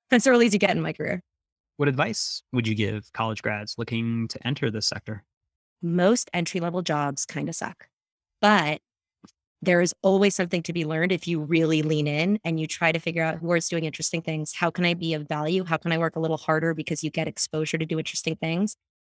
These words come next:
Speaker 1: And your job for most of your career is to gain as many experiences as you can. That doesn't mean job hop.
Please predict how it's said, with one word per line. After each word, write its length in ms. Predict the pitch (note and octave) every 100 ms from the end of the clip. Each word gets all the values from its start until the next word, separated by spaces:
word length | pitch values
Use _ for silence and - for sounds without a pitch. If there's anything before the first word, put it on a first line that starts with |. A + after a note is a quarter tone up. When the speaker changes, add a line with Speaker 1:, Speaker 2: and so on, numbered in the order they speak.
| _
Speaker 1:
And 160 | F#3+ F3+
your 120 | F3
job 440 | E3+ E3+ F3 F#3+ -
for 100 | E3+
most 300 | D#3+ E3 F#3
of 100 | F3
your 80 |
career 480 | - E3+ D#3+ D3 C#3+ _ _ _
is 120 | F#3 -
to 100 | E3+
gain 300 | - E3+ E3+
as 120 | D3
many 260 | D#3+ E3 E3
experiences 720 | - - D#3 D#3+ D#3+ - D#3
as 120 | D3
you 80 | C#3+
can. 240 | - E3+
That 120 | E3+ -
doesn't 220 | E3+ G3+
mean 120 | G3+
job 240 | F3+ E3+
hop. 200 | D#3+ C#3+